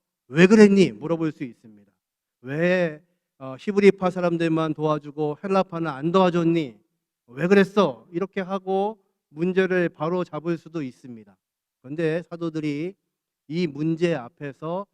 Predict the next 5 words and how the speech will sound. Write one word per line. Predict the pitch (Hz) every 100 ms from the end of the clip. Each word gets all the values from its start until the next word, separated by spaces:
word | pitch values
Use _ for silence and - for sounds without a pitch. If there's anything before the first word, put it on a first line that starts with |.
| _ _
다른 | _ - 135 185 214
결정을 | 156 147 147 143 143 120
합니다. | 107 98 95 _ _ _
오늘 | 131
본문 | 123 147 160 160 139